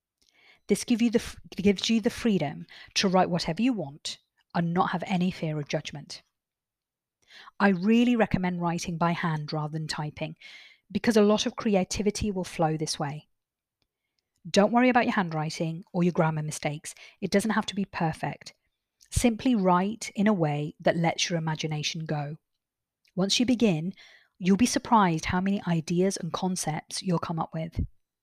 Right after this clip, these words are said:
You can keep the letter or discard it. It's up to you. Repeat this exercise as often as you wish, maybe every six months or so, as you will naturally move your own goalposts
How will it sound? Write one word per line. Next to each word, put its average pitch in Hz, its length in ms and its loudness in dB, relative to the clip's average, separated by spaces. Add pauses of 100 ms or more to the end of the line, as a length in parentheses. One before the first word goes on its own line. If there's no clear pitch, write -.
(920)
You 190 100 0
can 196 160 2
keep - 220 -4
the 175 80 2
letter 160 360 0 (120)
or 180 120 0
discard 151 480 -4
it. 262 300 -4 (440)
It's 190 120 -4
up 208 140 -2
to 240 120 -4
you. 247 220 -2 (1000)
Repeat 185 340 2
this 185 160 0
exercise 208 560 -2
as - 80 2
often 180 240 2
as 180 120 0
you 247 80 0
wish, - 360 -4 (420)
maybe 190 320 6
every 294 220 4
six - 300 -4
months 160 220 -6
or 147 80 -2
so, 165 260 -4 (560)
as 170 140 0
you 208 80 6
will 208 80 8
naturally 208 440 2
move 190 280 2
your 180 160 4
own 175 160 0
goalposts 165 720 0